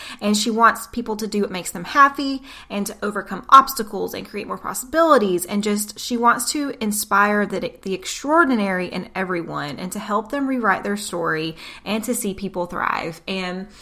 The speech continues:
again, I know that through this podcast, you will hear the passion in her voice and you will learn from her. So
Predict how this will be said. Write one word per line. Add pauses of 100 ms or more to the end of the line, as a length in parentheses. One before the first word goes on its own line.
(220)
again,
I
know
that
through
this
podcast,
you
will
hear
the
passion
in
her
voice
and
you
will
learn
from
her.
So